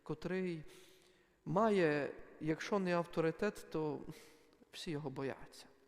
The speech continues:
Всі знають, хто такий Закхей у місті, всі знають, де він живе і як він живе, але ніхто нічого зробити не може.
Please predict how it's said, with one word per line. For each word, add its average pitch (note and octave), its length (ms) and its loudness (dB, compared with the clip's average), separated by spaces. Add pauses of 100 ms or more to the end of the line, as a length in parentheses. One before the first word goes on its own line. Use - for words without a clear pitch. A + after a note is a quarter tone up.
(200)
Всі - 180 -8
знають, C#3+ 320 -4
хто - 180 -6
такий D3 300 -6
Закхей E3+ 400 -4
у F3+ 80 0
місті, F3+ 340 -4
всі E3 180 -8
знають, D3+ 300 -4
де D#3 100 -2
він C#3+ 180 0
живе F3 320 -4 (480)
і F#3 100 -4
як - 280 -8
він D3+ 180 -6
живе, F#3+ 320 -2 (520)
але F3+ 380 0 (880)
ніхто F3 320 -8
нічого D3+ 440 -8
зробити C#3+ 500 -10
не A#2+ 140 -14
може. - 380 -16